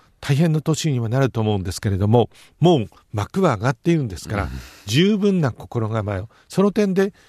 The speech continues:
Speaker 1: 政権交代の含みというのは、
Speaker 2: うん。
Speaker 1: ブラックスワンではないですよね。
Speaker 2: ああ、
Speaker 1: なぜならば、
Speaker 2: そうですね。うん。
Speaker 1: ありえないと思っていた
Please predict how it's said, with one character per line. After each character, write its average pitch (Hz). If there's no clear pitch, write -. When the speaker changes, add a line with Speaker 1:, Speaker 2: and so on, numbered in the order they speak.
Speaker 1:
政 139
権 131
交 117
代 107
の 131
含 117
み 110
と 110
い 104
う 101
の 101
は、 95
Speaker 2:
う -
ん。 -
Speaker 1:
ブ 131
ラ 180
ッ -
ク -
ス -
ワ 160
ン 117
で 92
は 92
な 107
い 107
で -
す -
よ 87
ね。 117
Speaker 2:
あ 85
あ、 -
Speaker 1:
な 120
ぜ 101
な 95
ら 98
ば、 92
Speaker 2:
そ 110
う 120
で 120
す -
ね。 -
う 151
ん。 147
Speaker 1:
あ 131
り 190
え 202
な 180
い 127
と 110
思 113
っ 113
て -
い 90
た 107